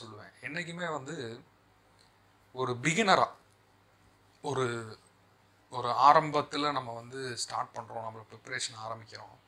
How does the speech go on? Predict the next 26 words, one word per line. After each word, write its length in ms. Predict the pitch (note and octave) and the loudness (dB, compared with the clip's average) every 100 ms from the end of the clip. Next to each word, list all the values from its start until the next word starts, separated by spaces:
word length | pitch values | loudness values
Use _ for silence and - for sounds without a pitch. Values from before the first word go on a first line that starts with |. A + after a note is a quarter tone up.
| _ _ _ _ _ - | _ _ _ _ _ -4
college 340 | A#2+ B2+ B2 | 2 2 2
முடிச்சிட்டோம், 640 | A#2+ A#2 A2+ - A#2+ A2+ G#2+ - _ - | -4 -8 -6 -4 -4 -4 -6 -14 _ -18
இல்ல 140 | A#2+ A#2 | -10 -6
வேலை 280 | A#2 C3 C3 | 2 4 6
பார்த்துட்டு 360 | A#2+ A#2 G#2+ | 4 2 -12
இருக்கோம், 320 | A2 A2+ A#2 G#2 _ - - - _ _ _ _ _ - | -14 -12 -12 -14 _ -20 -20 -20 _ _ _ _ _ -16
நம்ம 180 | A#2 | -6
வந்து 180 | A#2 A#2+ A#2 | -6 -6 0
government 360 | A#2+ B2+ C#3+ B2 | 2 2 0 -2
exams 420 | A2+ A#2 A#2 - | -4 -4 -6 -4
try 140 | A#2+ | -4
பண்ணலாமே 560 | B2 B2+ A2+ A2 G#2+ G#2+ G#2 | -2 -4 -4 -4 -4 -8 -14
அப்படின்ட்டு, 640 | G#2 A2 A2 A2+ A2+ B2 G#2 - _ _ _ _ _ _ _ _ _ _ _ _ _ _ - - - | -14 -12 -12 -12 -10 -12 -12 -20 _ _ _ _ _ _ _ _ _ _ _ _ _ _ -20 -20 -20
அ, 280 | A#2+ A2 A2 | -16 -14 -12
prepare 380 | - B2 C3+ B2+ | -6 4 4 4
பண்றவங்க 560 | A#2 G#2+ G#2 G#2+ A2+ G#2 - - - - | 0 -6 -12 -10 -10 -10 -14 -20 -20 -4
எடுத்த 360 | C3 F#3+ - G#3+ | 2 2 6 6
உடனே 320 | E3+ E3 F#3 | 6 2 0
எல்லா 300 | B2 C#3+ E3+ | -2 -2 -2
எக்ஸாம்ஸ்க்கும் 600 | B2 A2+ B2+ A#2 - D3 | -2 -2 -6 -6 -4 -6
apply 180 | A#2 A#2 | -6 -10
பண்ணாதீங்க. 460 | A2 G2+ A2 - - _ _ _ _ _ - - - | -12 -20 -20 -20 -20 _ _ _ _ _ -20 -20 -10
ஒரு 140 | B2+ B2 | -2 4
target 380 | C3+ E3 F#3+ C#3 | 10 10 8 2
fix 260 | A2+ - - | 0 -6 -6
பண்ணுங்க. 280 | G#2+ - | -8 -14